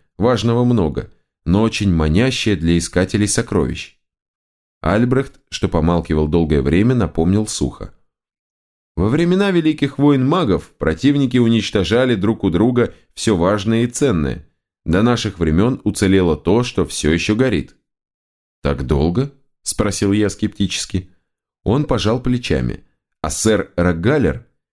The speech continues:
возразил с полной убежденностью в неоспоримости своего довода. «Но это же магия! Что в ней поймешь?» Альбрехт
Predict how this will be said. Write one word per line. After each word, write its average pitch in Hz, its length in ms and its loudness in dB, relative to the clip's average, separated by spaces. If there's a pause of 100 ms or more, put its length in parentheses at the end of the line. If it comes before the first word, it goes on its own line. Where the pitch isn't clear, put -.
(120)
возразил 95 580 2
с 123 80 -4
полной 123 400 2
убежденностью 104 800 0
в 82 40 -4
неоспоримости 95 760 2
своего 104 380 2
довода. 69 480 -2 (380)
«Но 95 220 4
это 127 180 2
же 170 160 0
магия! 151 580 -2 (320)
Что 233 260 2
в 139 60 2
ней 104 140 2
поймешь?» 139 580 -2 (720)
Альбрехт 147 560 0